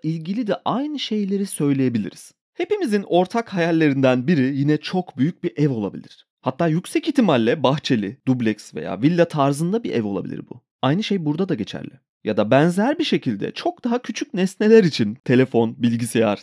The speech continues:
tablet gibi oyuncaklar için bile geçerli aynı şeyler. Kullandığımız ve sahibi olduğumuz eşyalar bir noktada bizim sahibimiz olmaya başlıyorlar.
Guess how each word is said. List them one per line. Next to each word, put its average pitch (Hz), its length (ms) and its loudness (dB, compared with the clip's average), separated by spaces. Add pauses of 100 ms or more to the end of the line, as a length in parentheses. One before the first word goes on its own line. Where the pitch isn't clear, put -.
tablet 117 440 0
gibi 120 140 -2
oyuncaklar 143 840 -2
için 233 340 -8
bile 175 140 -2
geçerli 196 460 -6
aynı 226 220 -8
şeyler. - 380 -14 (200)
Kullandığımız 127 840 2
ve 104 180 2
sahibi 120 520 2
olduğumuz 165 360 -4
eşyalar - 600 -8 (160)
bir 185 80 -6
noktada 165 440 -6
bizim 160 200 -6
sahibimiz 127 560 -4
olmaya 101 280 -6
başlıyorlar. - 580 -14